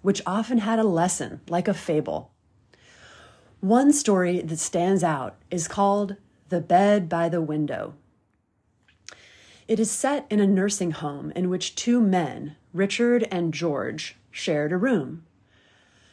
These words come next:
George had the bed by the window, and Richard loved listening to George recount amazing stories of the beautiful sights he could see out of it.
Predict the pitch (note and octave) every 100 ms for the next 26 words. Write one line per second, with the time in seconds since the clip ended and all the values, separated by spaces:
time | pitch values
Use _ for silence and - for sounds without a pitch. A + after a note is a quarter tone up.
0 | _ E3 B3+ C#4 F#3 E3 D#3 - G#3 E3+
1 | D#3+ C#3 F#3 D#3+ C#3 C#3+ D3+ D3 C#3+ D#3+
2 | E3+ D3 - - - - G3 G3 A3+ A3+
3 | B3 G3+ A3 B3+ C#4+ A#3+ D#3 E3 D#3+ E3
4 | D3+ C#3+ C#3+ D#3+ D3 C#3 C#3 E3 E3+ G#3
5 | F#3+ E3 F#3 G3 B3+ G#3 F3+ - D3 D3
6 | D#3 D#3 E3 D#3+ D#3+ G3 G#3+ A3 A3 -
7 | D3 D3+ - G3 - D#3+ - D3+ E3+ B3+
8 | G#3+ A#2 -